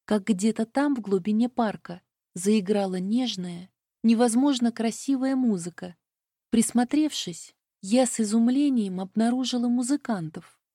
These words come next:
как и все здесь окутанных загадочным, чарующим сиянием. Со следующим моим шагом к мелодии присоединились и птицы. Их я выискивала уже дольше, а когда, наконец, нашла,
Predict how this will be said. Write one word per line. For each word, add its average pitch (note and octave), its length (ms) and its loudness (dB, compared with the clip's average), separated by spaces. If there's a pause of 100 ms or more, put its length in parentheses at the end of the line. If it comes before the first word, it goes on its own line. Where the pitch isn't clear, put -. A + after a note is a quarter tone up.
(100)
как G3+ 260 0
и G#3 80 0
все - 360 -2
здесь A#3 460 -2
окутанных A3 720 -2
загадочным, F#3+ 1000 -4 (240)
чарующим C4+ 560 2
сиянием. E3+ 920 -2 (640)
Со - 180 -2
следующим A3 680 0
моим G3+ 280 -2
шагом A3+ 460 -2
к - 80 -16
мелодии G3+ 580 -2
присоединились G#3+ 1000 0
и C4 40 2
птицы. G#3+ 640 -6 (360)
Их D4 180 4
я G3+ 240 2
выискивала A#3 640 2
уже A#3+ 260 0
дольше, F#3 600 -4 (320)
а - 100 -4
когда, F#3+ 360 2
наконец, F3 560 -2
нашла, A3+ 480 -4